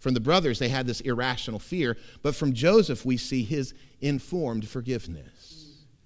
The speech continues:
What Joseph does in verses nineteen through twenty-one is he communicates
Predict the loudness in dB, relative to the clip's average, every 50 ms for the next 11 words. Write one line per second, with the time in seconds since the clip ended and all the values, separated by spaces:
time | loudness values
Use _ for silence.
0 | _ _ _ _ _ _ _ _ _ _ _ _ _ _ _ _ _ -6 -4 -4
1 | -2 2 4 6 6 6 4 2 -2 -2 0 0 2 2 0 0 0 0 0 0
2 | -2 -2 -2 -2 -4 -4 -2 -2 -2 -2 -4 -4 -4 -4 -4 -4 -4 -6 -8 -6
3 | -6 -4 -4 -2 -2 -2 -2 0 -2 -4 -4 -8 -14 -20 -20 -18 -6 -4 -2 0
4 | 0 0 0 0 2 2 2 2 2 2 0 0 0 0 -2 -6 -12